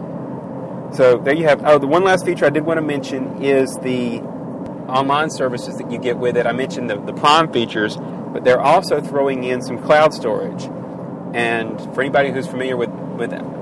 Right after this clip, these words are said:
Apple's iCloud, you only have a certain amount of space to store your photos, and that's always the struggle for any iPhone user I know, is that their backups are getting broken by their online photo storage as their photos are backed up to iCloud. Well,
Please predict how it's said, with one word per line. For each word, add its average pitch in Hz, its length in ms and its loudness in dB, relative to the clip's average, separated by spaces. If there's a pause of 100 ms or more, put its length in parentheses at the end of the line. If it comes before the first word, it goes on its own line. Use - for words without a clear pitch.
(100)
Apple's 135 640 -2
iCloud, 113 1160 0
you 127 120 0
only 143 160 0
have 135 140 2
a 120 80 -4
certain 127 200 -2
amount 120 180 -4
of - 60 -10
space 143 340 0
to - 100 -8
store 127 220 -2
your 110 120 -4
photos, 131 420 2
and 120 80 -6
that's 117 160 -6
always 131 420 2
the 127 100 -8
struggle 131 500 0
for - 180 -8
any 120 140 -4
iPhone 120 440 -2
user 113 200 -8
I 107 80 -6
know, 101 320 -6
is - 140 -8
that - 100 -8
their 110 140 -4
backups 131 520 2
are - 60 -8
getting 110 260 -6
broken 123 440 0
by 113 160 0
their 110 200 -4
online 113 1000 -6
photo 170 260 6
storage 113 420 -4
as 113 140 -6
their 110 100 -2
photos 131 380 2
are 113 60 -2
backed 113 280 0
up 107 120 -4
to 113 60 -4
iCloud. - 1040 -4
Well, - 220 -8